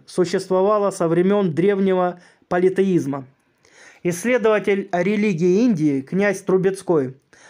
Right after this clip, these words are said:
описывал формирование подобной психологии в религии индусов. В самом деле, если Бог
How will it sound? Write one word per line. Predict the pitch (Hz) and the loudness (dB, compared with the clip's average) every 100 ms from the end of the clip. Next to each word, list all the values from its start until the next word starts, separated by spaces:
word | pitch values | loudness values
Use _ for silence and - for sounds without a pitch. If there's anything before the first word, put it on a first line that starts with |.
| - - - | -20 -14 -8
описывал | 185 233 247 214 196 185 | -2 0 0 0 0 0
формирование | 190 190 190 190 190 240 220 160 143 | -2 0 2 2 2 2 2 0 0
подобной | 175 175 175 165 165 | 0 0 2 0 -2
психологии | 170 165 175 165 147 143 | -4 -2 0 2 0 -2
в | 135 | 0
религии | 160 190 220 185 202 | 0 2 0 0 0
индусов. | 185 151 135 127 120 - _ _ _ - - - _ _ | 0 -2 -4 -10 -12 -16 _ _ _ -20 -20 -20 _ _
В | - | -6
самом | 226 220 220 196 | -2 0 0 0
деле, | 208 151 156 | 2 2 2
если | 190 208 | 0 -2
Бог | 180 185 196 190 - | 0 2 2 -2 -12